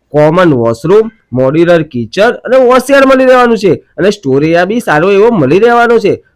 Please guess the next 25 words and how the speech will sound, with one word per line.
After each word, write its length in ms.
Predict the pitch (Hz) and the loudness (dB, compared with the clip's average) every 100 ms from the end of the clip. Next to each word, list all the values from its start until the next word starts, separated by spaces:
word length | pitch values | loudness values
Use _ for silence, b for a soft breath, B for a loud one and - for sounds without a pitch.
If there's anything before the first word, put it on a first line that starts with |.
| - | -4
હવે 160 | 175 214 | 0 2
વાત 200 | 160 190 - | 2 0 -2
કરીએ 160 | 214 226 | 2 2
તો 60 | 214 | 2
તમને 220 | 208 220 | -2 0
અહીંયા 320 | 226 220 233 220 | 0 2 2 0
એક 80 | 208 | 0
માસ્ટર 300 | 139 - 214 175 | -6 -4 -6 -4
બેડરૂમ 360 | 123 143 277 285 _ - | -6 -2 -2 -4 _ -6
અને 80 | 208 214 | -4 -2
બીજો 180 | 196 233 | -2 -2
ચિલ્ડ્રન 300 | 170 170 220 | -4 -4 -2
રૂમ 120 | 262 262 | -2 -2
મળી 180 | 262 262 | 0 0
રહેવાનો 300 | 262 254 240 214 | 2 2 0 -2
છે. 80 | 127 b _ 143 | -6 b _ -2
માસ્ટર 300 | 156 - 226 220 | -2 -2 -4 -2
બેડરૂમ 280 | 208 226 240 | -2 -4 -4
બી 100 | 214 | -4
ફુલ 180 | 214 226 | -2 -2
સ્પેસ 280 | - 214 226 151 | 0 0 0 -2
વાળો 200 | 127 175 | -4 -2
માસ્ટર 300 | 175 147 208 196 | -2 -4 -4 -4
બેડરૂમ 280 | 131 170 247 | -2 -2 -2
છે 80 | 262 | -2